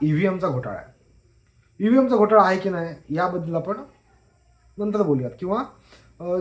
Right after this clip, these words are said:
त्यावर एक वेगळी सेपरेट व्हिडिओ बनवता येईल. मला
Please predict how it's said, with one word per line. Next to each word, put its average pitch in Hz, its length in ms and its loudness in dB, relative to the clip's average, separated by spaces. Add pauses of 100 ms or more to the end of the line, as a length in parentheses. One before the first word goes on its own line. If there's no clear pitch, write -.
त्यावर 220 260 6
एक 220 180 2
वेगळी 208 280 4
सेपरेट 208 360 2
व्हिडिओ 180 220 -2
बनवता 131 300 -2
येईल. - 120 -10 (840)
मला 220 380 4